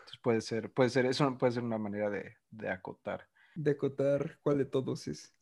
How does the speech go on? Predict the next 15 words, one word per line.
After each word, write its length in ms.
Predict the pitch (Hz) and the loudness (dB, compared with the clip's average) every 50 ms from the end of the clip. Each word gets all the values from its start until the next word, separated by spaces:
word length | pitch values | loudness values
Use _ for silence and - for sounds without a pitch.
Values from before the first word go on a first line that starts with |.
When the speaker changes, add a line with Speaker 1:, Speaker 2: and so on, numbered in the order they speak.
| _ - | _ -12
Speaker 2:
Ajá, 460 | - - - 131 131 135 139 135 - - | -8 -4 -2 2 4 4 6 4 4 4
y 220 | - 160 156 151 156 | 6 8 10 12 12
bueno, 280 | 160 175 170 151 131 - | 12 12 12 12 10 8
hay 180 | 156 165 175 185 | 8 8 8 8
una, 400 | 180 185 180 175 170 160 156 143 | 8 8 10 10 10 10 10 10
bueno, 260 | 156 160 156 151 143 | 8 8 8 8 8
hay, 220 | 139 143 143 143 - - - - - | 8 6 6 4 0 -12 -18 -16 -8
de, 580 | - 143 135 135 135 139 139 139 139 135 110 - | -2 0 2 2 2 2 2 2 2 2 0 -2
de 180 | 87 120 127 139 | 0 2 4 6
originalmente 800 | 147 147 135 - 147 160 170 175 175 175 175 175 175 175 190 190 | 6 6 6 4 4 6 8 8 10 10 8 8 8 10 10 12
la 200 | 175 160 151 147 - | 12 12 10 10 10
calle 400 | - 165 160 170 160 156 165 170 175 | 12 12 12 12 12 10 8 8 8
en 60 | 170 | 8
donde 220 | 156 143 131 131 131 | 8 8 8 6 8
viven, 500 | 135 147 151 151 151 156 - 320 339 | 8 10 10 10 10 8 8 4 0